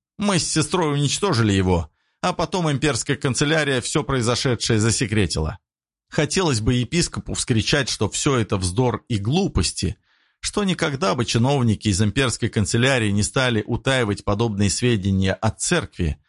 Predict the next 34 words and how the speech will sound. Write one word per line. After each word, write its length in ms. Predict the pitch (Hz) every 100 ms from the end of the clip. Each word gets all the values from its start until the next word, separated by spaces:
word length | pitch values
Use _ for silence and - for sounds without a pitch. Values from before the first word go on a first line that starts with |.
| _ _ _
но 220 | 226 233 -
он 160 | 208 175
уже 260 | 147 156
не 180 | 156 151
был 160 | 120 107
молоденьким 720 | 107 107 107 101 101 120 107
диаконом, 600 | 107 165 165 147 147 143
верящим 480 | 127 135 123 - 110
в 40 |
людскую 400 | 113 - - 101
честность, 680 | 87 - 147 - 160 - -
здравый 380 | 135 110 123 95
смысл 560 | 92 - 151 151 135 120 _ _
и 80 | 233
благие 460 | 160 131 110 120 107
намерения. 640 | 104 92 76 71 - - _ _ _ _
На 140 | 208 180
вершинах 500 | 151 - 165 123 -
власти 420 | 131 156 120 107
чистые 400 | - 147 - 113
помыслом 720 | - 135 113 - 123 113 -
не 160 | 147 127
задерживались. 800 | 120 113 143 80 80 71 - - _ _ _ _
Он 180 | 220 190
и 40 |
сам 300 | - 226 175
нет-нет, 480 | 123 117 156 180 113
да 100 | 107
и 80 | 101
переступал 580 | 113 110 147 143 170 120
где-то 280 | 104 101
нормы 340 | 110 120 107 104
законов 420 | 104 - 117 104
человеческих, 840 | - 117 147 165 - 87 95 82